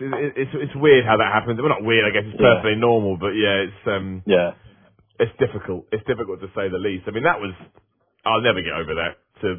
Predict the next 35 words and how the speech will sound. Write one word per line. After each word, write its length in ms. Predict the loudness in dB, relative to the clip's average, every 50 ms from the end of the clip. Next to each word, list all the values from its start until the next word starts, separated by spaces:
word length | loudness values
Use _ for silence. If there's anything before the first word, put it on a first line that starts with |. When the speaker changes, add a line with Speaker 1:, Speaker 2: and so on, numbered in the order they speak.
| -10 _ _
Speaker 1:
to, 180 | -6 -6 -6 -6 -2
Speaker 2:
Yeah, 160 | 2 4 4 4 4
Speaker 1:
to, 60 | 2 -2 -6 -6
Speaker 2:
it's 60 | -2
horrible. 360 | 0 2 2 2 -2 -4 -6 -2
Speaker 1:
it, 80 | 0
it 60 | 0
was 140 | 0 0 -2 4
just, 180 | 4 2 2 2 -6 _ _ _ _ _ _ _ _ _ -2 -2
I 60 | 0
remember 260 | 2 2 2 2 2 2
getting 240 | 2 0 0 2 0
into, 320 | -2 -2 0 -2 0 2
I 80 | 4 4
don't 40 |
know 40 | 4
if 60 | 4 4
I 40 | 2
ever 80 | 0 -2 -4
talked 200 | -4 -4 -4 -4
about 180 | -4 -4 -4
this, 100 | -4 -8 -10 _ _ -20 -20 -20 -12 -4
but 80 | -2 -2
I 20 |
remember 220 | 0 2 0 2
getting 300 | 2 2 2 2 0 0
into 280 | 0 0 -2 -2 -4 0
where 160 | 0 2 4
I, 100 | 2 2
I, 180 | 2 2 0 0
I 180 | 0 0 -2
worked 400 | 0 2 4 2 2 2 -2 -6
at 80 | -8 -8
the 80 | -8 -10
time 500 | -8 -8 -8 -8 -8 -10 -12 -14 -18